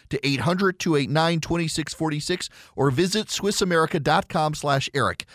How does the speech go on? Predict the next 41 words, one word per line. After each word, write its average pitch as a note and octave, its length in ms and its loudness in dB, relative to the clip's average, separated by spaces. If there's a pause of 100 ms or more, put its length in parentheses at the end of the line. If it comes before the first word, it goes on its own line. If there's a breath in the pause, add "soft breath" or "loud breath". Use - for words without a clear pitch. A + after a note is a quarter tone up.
(160 loud breath)
You A#2+ 140 0
mention F3+ 400 0
Eric E3 320 0
when D#3 140 0
you C3 60 -4
call D#3 200 0
or C#3+ 100 0
text D3+ 280 -4
eight C3+ 140 0
hundred D3 280 0
two C#3+ 140 0
eight C3+ 120 0
nine B2+ 220 2
twenty-six A#2+ 420 -6
forty-six, D#3 480 -6
or C#3 60 -2
visit A#2 260 -4
swissamerica C3+ 520 -4
dot A#2 180 -2
com C3 160 -2
slash G#2+ 380 -6
Eric. F3+ 260 -2 (320 loud breath)
You B2+ 120 -2
can B2+ 120 -4
get E3+ 240 -2
the F#3 80 -2
walking D#3 360 0
Liberty C3 280 0
half B2+ 200 2
dollar. D3 200 2
You B2+ 100 0
can C3 140 -2
also E3 280 2
get C#3 200 -4
their B2 160 0
report F3+ 560 0 (380 soft breath)
about C3 320 2
the B2 80 0
war E3 320 2
on D#3+ 180 2
cash. - 640 -2